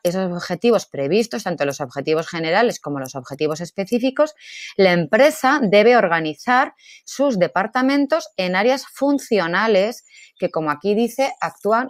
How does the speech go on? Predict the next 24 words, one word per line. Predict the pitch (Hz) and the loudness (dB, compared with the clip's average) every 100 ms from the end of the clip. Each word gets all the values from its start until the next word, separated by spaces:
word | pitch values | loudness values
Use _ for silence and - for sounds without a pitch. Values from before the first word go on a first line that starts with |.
| - | -4
conjuntamente | 165 156 - 220 233 247 277 277 294 254 | -4 -4 -6 -4 -2 0 0 0 0 0
y | 202 | 0
esto | 220 220 | -2 -4
es | 208 | -8
importante | 185 170 165 170 226 240 | -8 -6 -8 -6 -6 -2
y | 247 | 0
lo | 165 | 0
vamos | 156 151 - | -2 -8 -10
a | |
ver | 135 131 | -10 -10
a | |
continuación. | 131 127 123 120 - 117 117 120 _ _ _ _ _ _ _ _ - - _ _ _ - _ _ _ _ | -12 -14 -14 -16 -20 -20 -20 -20 _ _ _ _ _ _ _ _ -20 -20 _ _ _ -20 _ _ _ _
¿Cuáles | 226 277 294 | 4 4 4
son | 294 285 | 4 4
esas | 269 262 262 | 2 0 2
áreas | 254 254 | 2 2
funcionales | - 240 233 226 233 240 233 226 - _ - | -2 -6 -4 -4 -2 0 0 -4 -10 _ -6
que | 220 | -4
maneja | 208 202 - 196 | -4 -6 -2 0
la | 185 | 0
empresa? | 165 139 135 - 135 127 | -2 -6 -8 -10 -18 -18
Bueno, | - 165 143 127 | -2 -2 -2 -4
pues | 147 | -6
fijaros, | - 160 175 165 131 127 | -6 -8 -4 -4 -6 -10